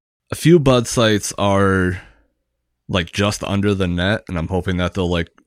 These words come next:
reach up and grow through them. I know I'm probably not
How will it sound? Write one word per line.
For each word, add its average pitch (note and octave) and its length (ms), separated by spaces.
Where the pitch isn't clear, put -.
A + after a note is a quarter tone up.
reach F#2 320
up F#2+ 200
and F2 160
grow F#2 160
through G2+ 260
them. G#2 320
I G#2 60
know A2+ 140
I'm G#2 100
probably A2 280
not G2+ 340